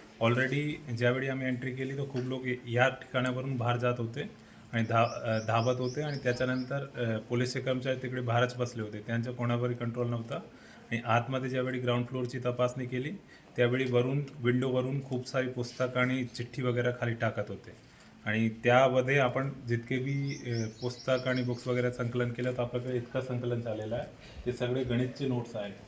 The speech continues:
आणि त्यामध्ये असं दिसतोय की डिपार्ट-, अ, आपल्या जितके बी या ठिकाणी जे काम करत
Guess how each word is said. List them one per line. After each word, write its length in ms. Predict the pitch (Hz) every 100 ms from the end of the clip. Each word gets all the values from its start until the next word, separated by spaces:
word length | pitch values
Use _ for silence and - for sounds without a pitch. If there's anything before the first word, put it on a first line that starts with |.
| - - -
आणि 120 | 117 117
त्यामध्ये 360 | 123 127 135 135
असं 140 | 131 127
दिसतोय 320 | 123 - 131
की 180 | 135 139 - - - 113
डिपार्ट-, 420 | 117 123 123 120
अ, 40 |
आपल्या 400 | 113 110 110 123
जितके 360 | 120 120 - 127
बी 300 | 127 131 131
या 120 | 120
ठिकाणी 340 | 117 120 123 127
जे 100 | 123
काम 240 | 123 120
करत 220 | 120 120